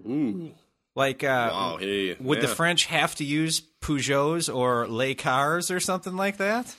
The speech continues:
Speaker 1: Yeah, what, we'd have Mercs and Caddies and Lincolns, and they'd have these little.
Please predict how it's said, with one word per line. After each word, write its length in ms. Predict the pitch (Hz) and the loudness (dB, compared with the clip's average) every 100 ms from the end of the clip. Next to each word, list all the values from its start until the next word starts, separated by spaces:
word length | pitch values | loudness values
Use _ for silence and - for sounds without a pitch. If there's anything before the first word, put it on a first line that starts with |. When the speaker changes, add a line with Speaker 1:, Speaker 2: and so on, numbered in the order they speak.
| - - _ _ _ - | -20 -20 _ _ _ -6
Speaker 1:
Yeah, 180 | 95 87 85 | -6 -6 -10
what, 320 | - 98 87 78 92 95 | -10 -6 -6 -8 -16 -10
we'd 180 | 113 101 | -6 -4
have 420 | 101 92 92 82 - | -2 -2 -2 -6 -16
Mercs 560 | - 95 107 110 - - | -14 -4 -2 -2 -4 -4
and 120 | 104 | -4
Caddies 460 | 107 104 110 117 107 | 2 2 2 0 -2
and 140 | 98 | -2
Lincolns, 460 | 107 113 107 87 82 | -2 0 -2 -2 -6
and 80 | 87 | -4
they'd 160 | 90 | -4
have 180 | 92 90 | -4 -6
these 240 | 87 85 85 | -6 -8 -4
little. 360 | 98 92 82 | -2 -2 -4